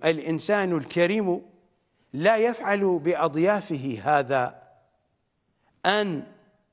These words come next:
يقدم لهم الطعام وبعد ذلك يسألهم عن الطعام الذي قدمه إليهم.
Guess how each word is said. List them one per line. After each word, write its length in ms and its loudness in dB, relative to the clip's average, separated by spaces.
يقدم 920 2
لهم 460 2
الطعام 680 2
وبعد 420 2
ذلك 800 2
يسألهم 960 2
عن 200 2
الطعام 560 2
الذي 640 0
قدمه 680 0
إليهم. 500 -2